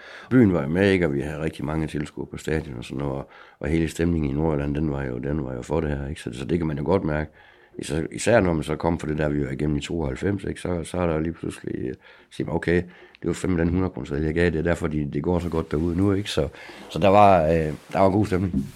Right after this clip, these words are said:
Og det var jo heller ikke, altså, det er heller ikke, som det var i dag, fordi når vi, hvis vi for eksempel havde spillet, jeg ved godt, det er, det er måske ikke helt efter bogen, men sådan var, øh,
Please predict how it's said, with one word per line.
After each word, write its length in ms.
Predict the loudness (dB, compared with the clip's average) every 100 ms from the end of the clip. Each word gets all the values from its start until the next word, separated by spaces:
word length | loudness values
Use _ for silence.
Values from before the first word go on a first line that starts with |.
| -16 -8
Og 60 |
det 100 | -6
var 120 | 2 4
jo 60 |
heller 160 | 6 4
ikke, 200 | 4 0
altså, 120 | -8
det 60 | 0
er 40 |
heller 120 | 2
ikke, 120 | 2
som 120 | 2 0
det 100 | 4
var 140 | 4
i 80 | 4
dag, 220 | 4 2
fordi 180 | -2 0
når 120 | 0
vi, 60 | 0
hvis 220 | -2 0
vi 80 | 0
for 140 | 0
eksempel 220 | 0 0
havde 120 | 0
spillet, 360 | -2 0 2 0 -2 -14 -20 -20 -8
jeg 80 | -4
ved 140 | 0
godt, 200 | 0 0
det 80 | -2
er, 40 |
det 100 | -2
er 40 | -4
måske 260 | -4 -4
ikke 120 | -2
helt 240 | 2 2 2
efter 180 | -2 -2
bogen, 280 | 0 2
men 80 | 0
sådan 240 | 2 0 2
var, 280 | 0 -2
øh, 200 | -4 -8